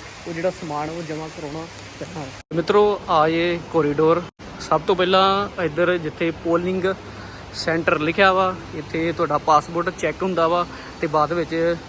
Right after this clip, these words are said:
ਪੋਲਿੰਗ ਬੂਥ ਪਿਆਈ ਜਾਂਦੀ, ਕਿਉਂਕਿ ਜਿਹੜਾ ਪਾਕਿਸਤਾਨ ਹੈ ਉਹ ਪੋਲਿੰਗ ਰਹਿਤ ਨਹੀਂ ਹੈਗਾ ਨਾ,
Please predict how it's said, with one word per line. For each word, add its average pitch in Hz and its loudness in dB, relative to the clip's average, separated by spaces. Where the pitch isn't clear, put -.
ਪੋਲਿੰਗ 175 0
ਬੂਥ 165 -2
ਪਿਆਈ 156 0
ਜਾਂਦੀ, 151 -4
ਕਿਉਂਕਿ 170 -4
ਜਿਹੜਾ 214 2
ਪਾਕਿਸਤਾਨ 180 0
ਹੈ 185 -4
ਉਹ 180 0
ਪੋਲਿੰਗ 170 0
ਰਹਿਤ 165 2
ਨਹੀਂ 160 -2
ਹੈਗਾ 165 -2
ਨਾ, 190 -2